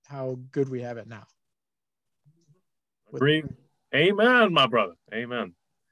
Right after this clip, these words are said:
Speaker 2: So, but, uh, yeah, uh, good, uh, good job by Case Keenum. Great job by the entire team in general. It was a gutsy win. Good banged up team. Got some guys missing, especially in the offensive side. Uh, had a lot of guys playing banged up,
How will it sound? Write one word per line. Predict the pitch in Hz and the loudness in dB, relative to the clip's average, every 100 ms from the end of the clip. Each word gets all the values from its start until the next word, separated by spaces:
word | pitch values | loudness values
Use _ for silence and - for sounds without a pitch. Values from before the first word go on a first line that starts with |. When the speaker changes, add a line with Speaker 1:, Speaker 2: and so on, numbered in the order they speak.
| _ _ _ _ _ _ | _ _ _ _ _ _
Speaker 2:
So, | - 90 82 _ _ _ _ - | -10 -10 -10 _ _ _ _ -2
but, | 131 135 113 | 2 2 2
uh, | 131 | 4
yeah, | 127 113 98 | 4 2 0
uh, | 127 143 143 - 135 | 0 0 0 -4 -10
good, | 143 123 139 | -10 -8 -2
uh, | 135 127 - | -2 -2 -6
good | 147 147 | -8 -2
job | 156 143 | 0 0
by | 135 | -2
Case | 127 139 - | -4 -6 -6
Keenum. | 139 127 127 113 | -8 -8 -8 -4
Great | 139 139 | -2 -2
job | 135 143 117 | 0 0 2
by | 113 | -2
the | |
entire | 110 113 101 | -4 -6 -8
team | - 104 98 | -8 -14 -14
in | |
general. | 98 92 104 | -12 -8 -8
It | |
was | 101 | -8
a | |
gutsy | 92 120 - 110 | -2 -2 -2 -10
win. | 104 90 92 | -10 -14 -8
Good | 135 113 | -6 0
banged | 127 135 127 | 2 2 0
up | 120 | -2
team. | - 127 113 113 | -2 -2 -2 -2
Got | 107 107 110 | -4 -4 -6
some | 120 | -8
guys | 113 113 110 | -2 0 0
missing, | 117 117 113 | -4 -6 -8
especially | - 123 113 113 | -6 -6 -4 -6
in | |
the | 110 | -4
offensive | 107 - 113 101 | -2 -4 -8 -12
side. | - 101 90 - _ _ _ - | -10 -8 -10 -14 _ _ _ -4
Uh, | 104 | 0
had | 110 | 0
a | 107 | 2
lot | 110 | 2
of | 110 | 2
guys | 101 95 | 0 -4
playing | - 127 131 | -2 0 0
banged | 117 117 113 113 | 0 -2 -2 -4
up, | 107 | -4